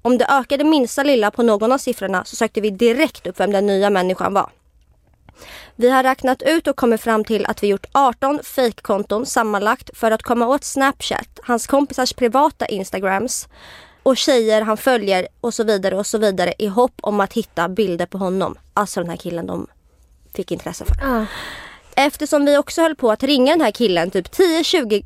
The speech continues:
Speaker 1: gånger per dag blev han ju skitlack. Observera att vi såklart ringde med dolt. En dag kom vi på den briljanta idén att skicka ett kärleksbrev med rim i. I kuvertet la vi även i massa hjärtan och en teckning vi hade ritat på honom.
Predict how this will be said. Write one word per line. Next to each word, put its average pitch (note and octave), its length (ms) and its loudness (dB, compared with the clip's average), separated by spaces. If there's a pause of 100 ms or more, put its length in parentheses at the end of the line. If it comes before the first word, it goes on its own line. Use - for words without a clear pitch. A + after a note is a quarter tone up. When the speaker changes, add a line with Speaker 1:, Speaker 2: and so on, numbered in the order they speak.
Speaker 1:
gånger G3 280 0
per F#3 160 -4
dag F3 260 0
blev G3+ 220 2
han G3+ 120 -2
ju F#3+ 100 0
skitlack. - 960 -4 (520)
Observera A3+ 540 2
att F#3 120 -4
vi F3+ 60 -4
såklart F#3+ 420 -2
ringde E3 220 -4
med E3 140 -2
dolt. - 480 -8 (360)
En D#4 220 2
dag A#3 160 2
kom A3+ 100 -4
vi G#3+ 80 0
på G3+ 140 -2
den G3 140 -2
briljanta C4+ 540 2
idén G3+ 280 0
att - 140 -8
skicka A#3 260 -2
ett F#3 80 -6
kärleksbrev A#3 720 0
med G#3 200 0
rim C#4 280 2
i. - 100 -10 (540)
I B3+ 100 -4
kuvertet E4+ 540 0
la D4+ 140 2
vi B3+ 100 -2
även A3 400 0
i F3+ 140 2
massa D4 400 0
hjärtan G3+ 420 0
och G#3+ 120 0
en G#3+ 80 0
teckning C4+ 460 0
vi F#3 60 0
hade G3 180 0
ritat G#3 340 -2
på A3 80 -2
honom. A3 340 2